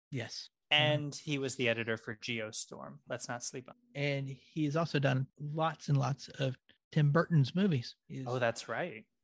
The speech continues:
Speaker 1: Yeah. Yeah.
Speaker 2: It's funny how, I mean, so we know that, we notice this in our other podcast that I do. Sometimes you get people on a crew who just sort of seem to hitch their wagon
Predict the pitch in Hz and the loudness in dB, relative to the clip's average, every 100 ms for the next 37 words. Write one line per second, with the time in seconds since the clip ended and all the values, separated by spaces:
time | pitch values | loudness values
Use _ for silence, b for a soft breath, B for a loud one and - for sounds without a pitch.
0 | - 123 - 123 _ - 135 123 - - | -8 -6 -6 -8 _ -12 -8 -6 -4 2
1 | 302 320 226 190 180 151 156 156 151 - | 4 6 6 6 4 2 -4 -6 -4 -2
2 | 185 202 190 170 175 185 202 202 175 165 | 0 4 4 2 -6 -4 -2 2 2 0
3 | - 147 - - - 135 123 120 123 123 | -4 -4 -6 -8 -6 -2 0 0 -2 -2
4 | 131 123 151 147 - 151 147 165 175 170 | -2 -2 -4 -4 -4 -4 -4 -6 -8 -10
5 | _ _ - - 180 180 185 170 160 135 | _ _ -4 2 2 2 0 2 2 -2
6 | 151 135 147 131 _ - 160 - 139 127 | -6 -2 0 0 _ -8 -6 -2 -2 -2
7 | 123 120 - - 135 117 104 104 b b | -4 -6 -8 -6 -4 -4 -6 -10 b b
8 | 143 139 135 - - 143 123 - 139 131 | -4 -2 -2 -4 -2 -2 -2 -4 -6 -6
9 | 123 - 135 - 127 117 117 110 113 110 | -6 -8 -8 -4 -4 -2 -2 -2 -2 -6
10 | 107 | -10